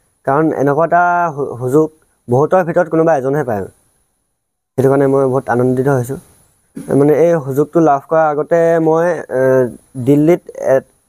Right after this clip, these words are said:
দিল্লীত যিটো স্বাধীনতা দিৱস অনুষ্ঠিত হৈছে,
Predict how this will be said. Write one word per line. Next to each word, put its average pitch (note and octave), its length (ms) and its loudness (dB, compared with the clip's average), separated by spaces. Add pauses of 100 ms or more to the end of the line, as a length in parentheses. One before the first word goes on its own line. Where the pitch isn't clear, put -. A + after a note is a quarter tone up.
(100)
দিল্লীত D3 560 2
যিটো D#3 480 0
স্বাধীনতা D3 380 0
দিৱস D#3+ 200 -2 (100)
অনুষ্ঠিত C#3 340 -2
হৈছে, B2+ 280 -2